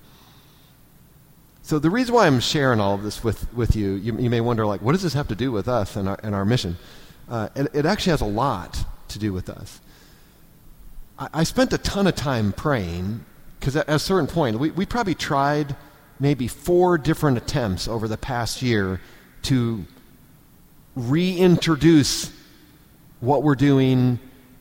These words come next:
invite people to start getting on board,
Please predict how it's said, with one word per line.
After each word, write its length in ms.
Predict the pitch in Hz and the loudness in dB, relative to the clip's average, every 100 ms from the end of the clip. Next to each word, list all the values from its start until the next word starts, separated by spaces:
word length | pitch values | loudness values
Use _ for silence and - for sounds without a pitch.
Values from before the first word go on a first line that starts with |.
| - | 0
invite 520 | 131 120 143 175 165 | 4 4 4 2 0
people 300 | - 165 165 | 0 0 0
to 100 | 151 | 0
start 380 | - 165 151 120 | 0 0 0 0
getting 240 | 151 143 | 0 2
on 220 | 135 131 123 | 2 2 0
board, 680 | 131 139 131 131 131 113 | 0 0 0 0 -4 -6